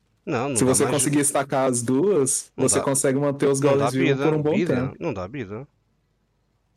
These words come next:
Speaker 2: Renewal dá vida sim. Não
Speaker 1: Não,
Speaker 2: dá?
Speaker 1: dá dano e, e regen.
Speaker 2: Ah,
Speaker 1: Dá.
Speaker 2: não, não, não, desculpa. A Primordial Bond dá vida pros golems.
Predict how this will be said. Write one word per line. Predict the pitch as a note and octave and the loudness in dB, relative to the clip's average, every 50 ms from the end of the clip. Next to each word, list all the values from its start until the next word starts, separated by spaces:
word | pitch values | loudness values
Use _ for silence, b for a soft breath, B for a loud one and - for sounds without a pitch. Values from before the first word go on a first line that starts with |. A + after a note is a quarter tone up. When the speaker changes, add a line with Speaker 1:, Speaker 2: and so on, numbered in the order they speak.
| - | -2
Speaker 2:
Renewal | C3+ C3 B2+ B2+ B2+ C3 C3 C#3 | 0 2 2 4 4 4 4 4
dá | C#3 D3 D3+ | 4 2 0
vida | D3 D3+ E3+ F3 G3+ | 0 0 0 2 2
sim. | G#3 - - G3 G#3 A3+ - _ _ _ _ _ - | 2 0 0 -2 -2 -4 -6 _ _ _ _ _ -6
Não | - C#3 A2+ G#2+ | -2 0 2 4
Speaker 1:
Não, | A2 A#2+ - | 4 2 2
Speaker 2:
dá? | A#2 G#2+ - _ - | 0 -2 -6 _ -16
Speaker 1:
dá | - - A2 G#2+ | -10 -8 -8 -6
dano | F2+ F#2 A2 B2 C#3+ D3+ D#3+ D#3+ | -6 -4 -4 -2 -2 -2 -4 -6
e, | D#3+ D3 D3+ - B2 D3 D3 C#3+ | -6 -8 -10 -10 -10 -10 -8 -8
e | C#3 | -10
regen. | C3+ - C3+ B2 - A#2+ G#2+ A#2 A2+ G2 F#2 - _ _ _ _ _ _ _ _ _ _ _ _ _ _ _ _ _ _ _ _ _ _ - - | -10 -12 -12 -10 -6 -6 -6 -6 -8 -10 -12 -16 _ _ _ _ _ _ _ _ _ _ _ _ _ _ _ _ _ _ _ _ _ _ -8 -4
Speaker 2:
Ah, | - F3+ | -2 0
Speaker 1:
Dá. | F#3 F#3+ | 0 2
Speaker 2:
não, | G3+ G3+ E3+ C3 - | 2 0 0 -2 -2
não, | C#3+ D#3 D#3+ D#3+ | -2 -2 0 0
não, | D#3 D3 B2+ A2+ | 0 0 -2 -2
desculpa. | A2+ A2+ C3 - - B2+ G#2+ - - - | -4 -4 -6 -2 -2 -2 -2 -2 -2 -2
A | - B2+ | -2 -2
Primordial | - C#3+ C#3 C#3+ E3 F#3 G3+ F3+ G3 F3+ | 0 0 0 2 2 2 2 2 0 0
Bond | D3+ D#3 D#3+ E3+ E3 D#3+ | 0 0 0 0 0 -2
dá | D3+ D#3+ | -2 -2
vida | D3 C#3 C#3 C3+ A#2+ | -2 -2 -2 -4 -4
pros | - - C3+ A#2 | -4 -4 -4 -4
golems. | G#2+ G#2 G2+ G2+ - - - - - | -4 -4 -6 -6 -8 -8 -10 -10 -10